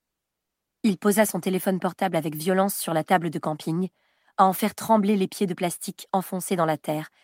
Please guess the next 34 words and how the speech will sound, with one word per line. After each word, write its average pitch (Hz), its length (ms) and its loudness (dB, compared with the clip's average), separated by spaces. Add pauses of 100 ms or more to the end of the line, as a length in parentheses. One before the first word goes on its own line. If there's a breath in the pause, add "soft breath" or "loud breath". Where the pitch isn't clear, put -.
(160)
et 196 80 0
soulever 190 460 -2
une 170 160 -2
fine 151 240 -8
poussière. « - 560 -16 (1400)
Arrête ! - 500 6 (380 soft breath)
Ta 262 100 8
fille 240 300 4
a 208 40 6
failli 220 240 6
mourir, 196 380 4
Clo. 185 240 0 (260 loud breath)
Alors 214 280 4
redescends 190 320 4
sur - 180 -4
terre 180 240 2
et 202 80 6
arrête 185 260 4
de 202 100 2
délirer 202 360 4
avec 180 180 2
tes 226 120 2
vieilles 180 260 4
histoires, 214 420 6 (200 loud breath)
avec 202 180 0
tes 240 80 2
vieux 190 160 4
courriers, 226 540 4 (160 loud breath)
avec 202 180 2
tes 202 160 4
amis 208 200 6
perdus 190 380 2
ou 214 60 6
retrouvés. 202 540 2